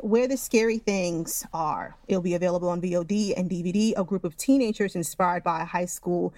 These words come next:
create-your-own urban legend project quickly gets out of hand and their desires of more likes and gone viral with deadly consequences. So anything dealing with viralness, I'm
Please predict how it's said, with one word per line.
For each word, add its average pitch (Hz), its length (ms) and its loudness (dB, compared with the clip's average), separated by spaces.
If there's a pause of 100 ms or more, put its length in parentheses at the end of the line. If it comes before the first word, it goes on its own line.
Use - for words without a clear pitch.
(140)
create-your-own 247 720 0
urban 240 320 2
legend 262 340 2
project 180 500 0 (380)
quickly 359 360 2
gets 294 260 -2
out 262 180 2
of 254 80 -4
hand 214 420 2
and 202 220 0
their 190 80 0
desires 185 600 0
of 185 100 -8
more 175 240 0
likes 214 400 0
and 180 160 -2
gone 170 240 -2
viral 180 560 2
with 165 140 -6 (120)
deadly 247 380 2
consequences. - 1000 -8 (240)
So 147 420 -6
anything 220 580 2 (100)
dealing 180 280 0
with 170 240 -6
viralness, 180 920 -4
I'm 170 380 -4